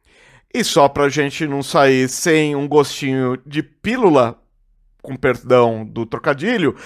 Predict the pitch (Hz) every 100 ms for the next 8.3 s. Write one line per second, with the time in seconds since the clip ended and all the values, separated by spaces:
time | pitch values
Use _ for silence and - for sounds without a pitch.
0 | - - 254 220 185 - 175 180 190 165
1 | 143 131 - - _ _ _ _ - 165
2 | 214 302 254 208 190 - 180 226 202 -
3 | 180 165 165 151 147 160 139 131 139 196
4 | 151 123 - - - 143 170 165 160 190
5 | 170 165 - - 208 262 254 214 175 220
6 | 220 - 226 226 - 202 202 165 - -
7 | - 165 175 175 226 226 202 247 - 175
8 | 147 113